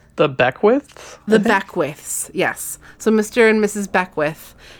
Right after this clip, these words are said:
Speaker 2: And
Speaker 1: This is,
Speaker 2: Mister Beckwith
Speaker 1: this is Rosie the Nosy Neighbor over here.
Speaker 2: Yeah, Mister Beckwith keeps on telling Mister Hankman, "I'm sure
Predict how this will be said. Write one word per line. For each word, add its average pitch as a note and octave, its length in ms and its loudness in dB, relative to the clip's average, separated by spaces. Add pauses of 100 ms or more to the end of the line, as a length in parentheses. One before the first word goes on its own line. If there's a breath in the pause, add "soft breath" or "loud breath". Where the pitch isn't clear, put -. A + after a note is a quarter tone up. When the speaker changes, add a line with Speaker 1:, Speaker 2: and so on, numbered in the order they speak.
(140 loud breath)
Speaker 2:
And F#3+ 100 2
Speaker 1:
This G3+ 80 2
is, G#3+ 80 6
Speaker 2:
Mister B3+ 300 2
Beckwith G3+ 340 0
Speaker 1:
this F#3 100 4
is A#2 140 0
Rosie C3 320 4
the B2+ 120 0
Nosy B2+ 280 2
Neighbor B2 400 0
over A#2+ 180 -4
here. A#2+ 180 2
Speaker 2:
Yeah, E3 540 4
Mister A3 300 0
Beckwith A3+ 520 0 (360)
keeps - 340 -4
on B3 240 0
telling A3 500 -2
Mister F3+ 300 -4
Hankman, F3 600 -4 (320 loud breath)
"I'm F#3+ 180 0
sure F#3+ 760 0